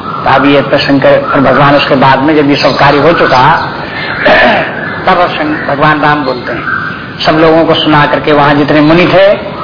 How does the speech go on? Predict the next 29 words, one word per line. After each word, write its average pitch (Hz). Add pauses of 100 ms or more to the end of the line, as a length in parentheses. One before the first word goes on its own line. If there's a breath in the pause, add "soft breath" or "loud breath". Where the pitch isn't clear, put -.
(220)
उनको 185
भी 190
सुना 156
करके, 135
जिससे 143
कि 143
उन 151
लोगों 156
में 165
भी 165
भेद 156
बुद्धि 147
न 135
हो। 127
<clears throat> -
और 160
जितने 160
भी 156
वानर 151
इत्यादि 147
वहां 143
सब -
थे, 190
सबके -
सामने 139
भगवान 135
ने 135
ये 131
सुनाया 151